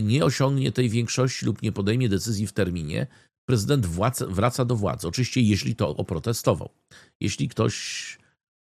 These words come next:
nie zabrał mu tego długopisu, żeby to oprotestować, tak? No, jest to mechanizm zaprojektowany jako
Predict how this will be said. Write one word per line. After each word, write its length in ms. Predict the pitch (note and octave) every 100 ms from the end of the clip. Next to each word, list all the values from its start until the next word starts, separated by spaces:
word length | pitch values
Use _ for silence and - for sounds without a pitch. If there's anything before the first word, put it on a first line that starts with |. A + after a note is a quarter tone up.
| _
nie 300 | A#2 G#2+ A2
zabrał 300 | F#2+ E2+ G2+
mu 120 | G2+
tego 200 | G#2 G2
długopisu, 580 | F2+ G#2 G2 - E2+ -
żeby 260 | F2+ D#2+ G2
to 180 | - G2
oprotestować, 760 | - - F2+ - - - -
tak? 300 | - A2+ - _ _ _ _ _ _ _
No, 140 | C3 F#3+
jest 300 | D3+ E3 -
to 240 | E3 D3 G#2+ - B2 A#2
mechanizm 760 | B2 A#2 C#3 C#3 A2+ A#2 A#2+ A2+ G#2+ - _ _
zaprojektowany 720 | - B2+ A#2 A2+ - G2 A#2 C3
jako 320 | G#2+ -